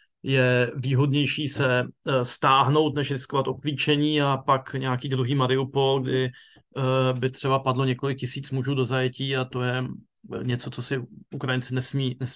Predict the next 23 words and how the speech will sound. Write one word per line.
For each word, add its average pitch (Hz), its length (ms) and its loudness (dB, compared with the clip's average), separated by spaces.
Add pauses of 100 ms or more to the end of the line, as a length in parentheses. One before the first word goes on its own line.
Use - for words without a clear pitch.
(140)
co - 140 -14
to 143 100 2
nesmí 135 260 2
nechat 127 220 -2
připustit, - 560 -8
jo. - 60 -20 (480)
Jenom 139 200 4
připomenu, 147 360 2
jak 143 100 2
ten 147 240 -4
Bachmut 143 280 2
vypadá. 147 300 2
Bachmut 127 340 0
v 127 40 -6
současnosti, 147 580 -2
eh, 131 1080 -2 (160)
je - 80 -4
to 135 100 -2
město, 143 320 2
na 147 100 6
které 139 500 2
Rusové 135 400 0
tlačí, 131 480 -2